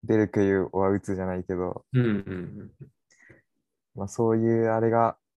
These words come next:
Speaker 1: 働きがあるからさ。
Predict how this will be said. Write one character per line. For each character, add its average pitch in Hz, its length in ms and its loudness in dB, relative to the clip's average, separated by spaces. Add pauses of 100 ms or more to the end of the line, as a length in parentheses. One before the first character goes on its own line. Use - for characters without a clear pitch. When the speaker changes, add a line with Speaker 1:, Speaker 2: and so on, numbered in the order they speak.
(760)
Speaker 1:
働 117 460 0
き - 60 -20 (280)
が 107 300 -2 (1800)
あ 113 100 -2
る 107 160 -4
か 92 160 -8
ら 92 100 -8
さ。 92 320 -18